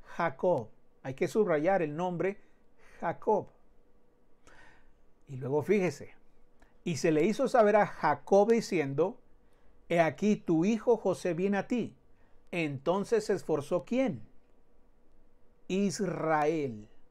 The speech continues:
¿Ya lo notó? Jacob, Israel.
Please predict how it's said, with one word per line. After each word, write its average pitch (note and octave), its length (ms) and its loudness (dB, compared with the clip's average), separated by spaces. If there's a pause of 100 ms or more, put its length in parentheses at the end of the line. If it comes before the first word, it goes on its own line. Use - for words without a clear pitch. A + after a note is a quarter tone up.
(640)
¿Ya D3 100 0
lo D#3+ 80 -2
notó? F3+ 420 -2 (560)
Jacob, B3 600 6 (1200)
Israel. D3+ 600 0